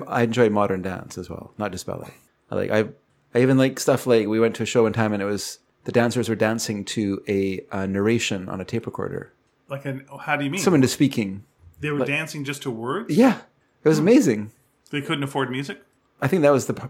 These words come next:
Speaker 1: I think <laughs> that was the, the dance. Uh,
Speaker 2: I saw The Best Minds of My Generation.
Speaker 1: Sure,
Speaker 2: And then
Speaker 1: that'd
Speaker 2: everyone
Speaker 1: be,
Speaker 2: went, "Ha-cha-cha-cha."
Speaker 1: it was more, it was more, um, just, like, very,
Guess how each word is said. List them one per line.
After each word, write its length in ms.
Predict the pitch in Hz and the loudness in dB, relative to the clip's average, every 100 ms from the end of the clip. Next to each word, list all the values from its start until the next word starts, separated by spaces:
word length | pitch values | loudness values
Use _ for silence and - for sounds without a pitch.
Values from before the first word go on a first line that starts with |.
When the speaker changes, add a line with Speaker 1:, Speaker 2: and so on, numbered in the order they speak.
| - | -8
Speaker 1:
I 60 | 120 | -2
think 140 | 127 | -2
<laughs> 60 | - | 2
that 80 | |
was 160 | 180 143 | 2 2
the, 300 | 127 123 - - | 0 -2 -8 -4
the 80 | 113 | 2
dance. 480 | 123 113 - - _ _ | 2 2 -6 -16 _ _
Uh, 100 | 107 | -4
Speaker 2:
I 60 | 95 | -2
saw 260 | 95 156 147 | 2 2 2
The 100 | 131 | 2
Best 320 | 135 135 143 | -2 -2 -4
Minds 260 | 135 135 | -4 -4
of 60 | 127 | -4
My 160 | 135 135 | -4 -2
Generation. 600 | 135 131 127 131 147 139 | -4 -4 -6 -8 -6 -8
Speaker 1:
Sure, 200 | 135 131 | -6 -2
Speaker 2:
And 120 | 151 | 0
then 140 | 196 | 0
Speaker 1:
that'd 160 | 123 123 | -2 -2
Speaker 2:
everyone 160 | 120 | -2
Speaker 1:
be, 60 | 127 | 0
Speaker 2:
went, 120 | 127 | 2
"Ha-cha-cha-cha." 520 | 247 - 151 - 135 | 2 0 -4 -4 4
Speaker 1:
it 80 | 175 | 8
was 160 | 190 175 | 8 6
more, 420 | 190 233 208 165 | 6 6 6 4
it 80 | 147 | 2
was 160 | 156 | 2
more, 480 | 151 165 160 147 - | -2 0 0 0 -2
um, 600 | 120 117 113 110 104 104 _ _ _ _ | -2 0 -2 -6 -8 -12 _ _ _ _
just, 260 | 165 - - | -2 -2 -2
like, 300 | 127 120 98 | 2 2 4
very, 540 | 135 135 120 110 101 | 4 6 4 2 -4